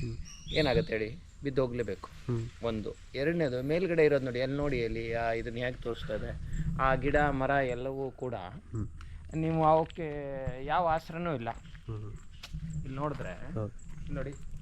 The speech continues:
Speaker 2: ಎಲ್ಲ ಬೇರಿದೆ. ಮತ್ತು ಇದು ವೈಲ್ಡ್ ಲೈಫ್ ಝೋನ್ ಇದು.
Speaker 1: ಹಾ.
Speaker 2: ವೈಲ್ಡ್ ಲೈಫ್ ಝೋನ್ ಇರ್ತಕ್ಕಂಥದ್ದು. Of course, ಅದು ಪರ್ಮಿಷನ್ ಏನೇನು ಮಾಡ್ಕೊಡೋದು ನಮ್ಗೆ ಗೊತ್ತಿಲ್ಲ. ಆದ್ರೆ ವಿಷಯ ಏನು ಅಂತ ಹೇಳಿದ್ರೆ, ಹಿಂಗೆ ತ-, ಹಿಂಗೆ ನೈಂಟಿ ಡಿಗ್ರಿ ಕಟ್ ಮಾಡಿ ಇದು ಮಾಡಿದ್ರೆ
Speaker 1: ಹ್ಮ್.
Speaker 2: ಅದು ಅಲ್ಲಿ ಅವು ಕೂಡ ಬಡಿಯಲ್ಲ,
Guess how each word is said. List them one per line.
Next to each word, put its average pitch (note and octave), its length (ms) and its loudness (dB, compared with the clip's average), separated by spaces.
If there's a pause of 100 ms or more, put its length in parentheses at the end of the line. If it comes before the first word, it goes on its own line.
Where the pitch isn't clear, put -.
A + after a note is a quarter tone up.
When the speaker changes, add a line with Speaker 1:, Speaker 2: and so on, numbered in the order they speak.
Speaker 2:
ಎಲ್ಲ F#3 200 0
ಬೇರಿದೆ. C3+ 460 -2 (480)
ಮತ್ತು D#3+ 180 2
ಇದು E3+ 240 6
ವೈಲ್ಡ್ E3 260 6
ಲೈಫ್ F3 260 4
ಝೋನ್ C3+ 220 4
ಇದು. G2 160 -2
Speaker 1:
ಹಾ. - 400 -2 (840)
Speaker 2:
ವೈಲ್ಡ್ D3 180 4
ಲೈಫ್ D3+ 240 4
ಝೋನ್ C#3+ 200 4
ಇರ್ತಕ್ಕಂಥದ್ದು. A#2 540 -2
Of - 340 -14
course, C#3+ 240 -4
ಅದು C#3 140 -4
ಪರ್ಮಿಷನ್ C#3 440 -2
ಏನೇನು C3+ 260 -2
ಮಾಡ್ಕೊಡೋದು B2+ 400 -2
ನಮ್ಗೆ B2+ 240 0
ಗೊತ್ತಿಲ್ಲ. A#2 300 -2
ಆದ್ರೆ A#2 180 0
ವಿಷಯ B2 380 2
ಏನು C#3+ 140 2
ಅಂತ C3+ 140 -2
ಹೇಳಿದ್ರೆ, B2+ 240 0 (380)
ಹಿಂಗೆ G3 300 -2
ತ-, F3+ 160 4
ಹಿಂಗೆ F3 560 6
ನೈಂಟಿ D#3 280 4
ಡಿಗ್ರಿ D3 340 2
ಕಟ್ - 280 0
ಮಾಡಿ D3 180 4
ಇದು C3 120 0
ಮಾಡಿದ್ರೆ G#2+ 400 4
Speaker 1:
ಹ್ಮ್. A2+ 420 -4 (160)
Speaker 2:
ಅದು F3+ 180 10
ಅಲ್ಲಿ F#3 300 8
ಅವು G#3+ 220 10
ಕೂಡ B3 140 10
ಬಡಿಯಲ್ಲ, G3 360 10